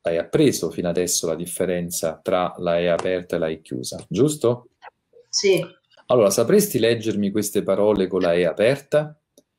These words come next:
Speaker 1: Cioè,
Speaker 2: Tema,
Speaker 1: dovresti
Speaker 2: problema.
Speaker 1: Eh, teorema.
Speaker 2: Teorema, schema,
Speaker 1: Mm, ho sentito
Speaker 2: sistema.
Speaker 1: ancora una,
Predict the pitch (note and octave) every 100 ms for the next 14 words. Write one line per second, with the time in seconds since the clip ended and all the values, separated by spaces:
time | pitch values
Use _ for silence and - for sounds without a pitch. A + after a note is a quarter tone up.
0 | _ _ _ _ _ _ - A3+ G3 F#3+
1 | A3 A3+ A3+ A3+ A#3 - - F#3+ F#3+ F#3+
2 | G#3 A3+ A#3+ A#3+ A#3+ - - - - F3
3 | - _ _ _ - C#2+ D2+ A#2+ F3+ F#3
4 | G3+ G3+ - G3 F#3+ G#3 A#3 B3+ B3+ B3+
5 | B3+ B3 - - _ E3 - - - G3
6 | G3 A3+ B3 B3+ C4 C4+ - _ - G2+
7 | A#2 C3+ C#3+ - G4 - - G2+ G3+ A3
8 | A#3+ A#2 A#2 A2+ G#2+ -